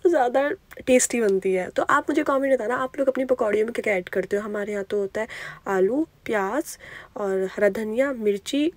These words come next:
और, और वो भी पुदीना भी, ये सब मिक्स करके बेसन में नमक मिर्च डालकर ये सब बनाते हैं।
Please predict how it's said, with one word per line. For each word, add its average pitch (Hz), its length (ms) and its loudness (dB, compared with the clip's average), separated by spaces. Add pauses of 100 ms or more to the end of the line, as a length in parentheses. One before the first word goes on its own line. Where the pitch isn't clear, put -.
और, 220 580 0
और 202 280 -4
वो 196 160 0
भी 190 120 -2
पुदीना 214 500 2
भी, 180 180 -4 (380)
ये 233 80 2
सब 254 180 4
मिक्स 220 220 0
करके 226 300 4
बेसन 214 340 2
में 277 100 0
नमक 220 260 0
मिर्च 208 280 -2
डालकर 202 400 2
ये 247 140 4
सब 202 260 -2
बनाते 190 420 0
हैं। 202 80 -4